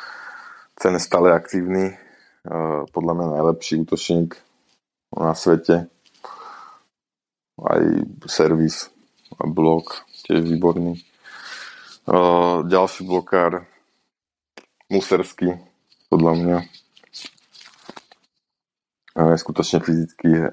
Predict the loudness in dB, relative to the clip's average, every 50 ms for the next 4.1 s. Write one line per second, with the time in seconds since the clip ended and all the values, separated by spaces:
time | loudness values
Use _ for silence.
0 | -8 -10 -6 -2 -2 -2 -2 -2 -2 2 2 4 4 2 2 2 0 2 0 -2
1 | -2 2 2 4 4 4 2 -2 _ _ _ _ _ _ _ _ _ _ _ _
2 | _ _ _ _ _ -14 -6 -4 -4 -4 -4 -2 0 0 2 4 2 4 6 6
3 | 4 4 2 0 -6 -6 -2 0 2 2 4 4 2 2 2 2 4 4 4 2
4 | 0 -6